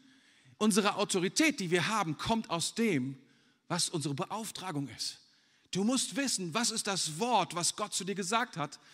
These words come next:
damit du weißt, was dein Auftrag ist. Ich will dich heute Morgen fragen,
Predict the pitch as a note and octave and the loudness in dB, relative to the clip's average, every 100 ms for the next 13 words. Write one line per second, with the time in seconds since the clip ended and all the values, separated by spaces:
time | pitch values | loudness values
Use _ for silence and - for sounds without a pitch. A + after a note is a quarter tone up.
0 | - - G3 F#3 F3+ D#3+ A#3+ G3 E3 - | -8 0 2 2 0 2 4 4 2 -2
1 | - - _ _ - D#3+ D#3 - F3+ F#3 | -6 -18 _ _ 0 4 6 6 4 2
2 | A#3 - A3 - G#2 - - - _ - | -2 0 -4 -2 -4 -4 -6 -16 _ 0
3 | A3 G3+ A#3 G#3+ A3 A3 G#3 A3+ G#3+ - | 0 4 4 4 2 2 2 2 0 0
4 | B3+ G#3 B2+ | 2 2 0